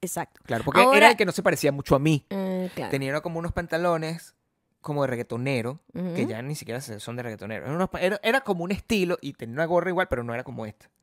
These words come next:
Speaker 1: Ajá.
Speaker 2: Era como
Speaker 1: O sea, era como tú, pero no. <laughs>
Speaker 2: O sea, era, era como yo sin el edge. ¿Tú me entiendes?
Speaker 1: Ah, ok, ok,
Speaker 2: Claro,
Speaker 1: ok,
Speaker 2: sí.
Speaker 1: ok.
Speaker 2: Es como, tenía como, como unos lentes y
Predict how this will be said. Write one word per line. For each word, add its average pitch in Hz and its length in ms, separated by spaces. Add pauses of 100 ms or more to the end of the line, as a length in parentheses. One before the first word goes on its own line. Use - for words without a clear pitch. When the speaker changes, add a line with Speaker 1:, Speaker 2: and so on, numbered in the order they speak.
Speaker 1:
Ajá. 175 340 (140)
Speaker 2:
Era - 160
como - 180
Speaker 1:
O - 60 (340)
sea, 427 160
era 254 120
como 285 200
tú, 349 220
pero 240 180
no. 190 220 (260)
<laughs> - 160 (1300)
Speaker 2:
O 180 100
sea, 202 300
era, 220 280
era 240 200
como 254 160
yo 254 120
sin 240 200
el 165 100
edge. 165 260 (360)
¿Tú - 60
me 202 40
entiendes? 233 320
Speaker 1:
Ah, 294 160
ok, 247 120 (220)
ok, 156 60
Speaker 2:
Claro, 214 220
Speaker 1:
ok, 226 100
Speaker 2:
sí. - 120
Speaker 1:
ok. 95 60 (400)
Speaker 2:
Es - 60
como, 143 120
tenía 143 320
como, 151 420
como 139 160
unos 143 160
lentes 220 600
y 190 140